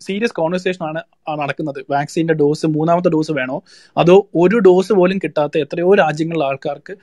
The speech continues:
അത് കൊടുക്കുന്നതാണോ എന്നുള്ളതിനെ പറ്റി, ഏ, World Health ഓർഗനൈസേഷനിലും ബാക്കിയുള്ള സം-, സംവിധാനങ്ങളൊക്കെ discussion നടക്കുന്നുണ്ട്. ആ, ഇത് കുറേയൊക്കെ ഒരു, എന്താ പറയാ, ആണ് ഇതിന്, ഇതിന്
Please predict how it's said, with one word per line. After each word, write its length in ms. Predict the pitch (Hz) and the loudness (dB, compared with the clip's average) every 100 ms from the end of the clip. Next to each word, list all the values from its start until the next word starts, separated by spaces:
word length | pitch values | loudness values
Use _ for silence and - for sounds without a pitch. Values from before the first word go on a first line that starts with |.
| _ - | _ -4
അത് 100 | 165 | -2
കൊടുക്കുന്നതാണോ 680 | 160 156 151 175 165 139 147 | 2 2 2 0 2 0 0
എന്നുള്ളതിനെ 500 | 151 135 147 147 139 | -2 -2 -4 -2 -2
പറ്റി, 300 | 147 147 226 - - _ 160 | -2 -2 -6 -8 -20 _ 0
ഏ, 40 | 156 - 160 | 2 2 4
World 240 | 160 180 | 4 6
Health 200 | 185 175 | 4 2
ഓർഗനൈസേഷനിലും 840 | 160 165 165 160 - 165 156 170 - _ - | 0 -2 -4 -4 -4 -4 -2 -4 -6 _ 0
ബാക്കിയുള്ള 380 | 151 147 160 160 | 0 2 0 0
സം-, 260 | 156 151 | -2 -6
സംവിധാനങ്ങളൊക്കെ 640 | - 160 156 160 170 156 165 | -6 0 2 2 -2 -2 -2
discussion 300 | 151 175 - | -2 -2 0
നടക്കുന്നുണ്ട്. 400 | 190 - 170 123 - _ _ _ - | 0 2 -2 -4 -16 _ _ _ -2
ആ, 280 | 156 151 156 | 0 2 0
ഇത് 360 | 170 202 269 | 0 2 2
കുറേയൊക്കെ 520 | 269 208 226 262 240 240 - | 4 2 4 2 0 -4 -4
ഒരു, 280 | 196 202 - - | -4 -4 -6 -12
എന്താ 180 | 170 175 | -8 -6
പറയാ, 280 | 156 156 151 160 | -6 -6 -8 -8
ആണ് 320 | 151 151 156 175 | -8 -10 -16 -14
ഇതിന്, 300 | 175 185 190 | -6 -4 -2
ഇതിന് 140 | 208 | 0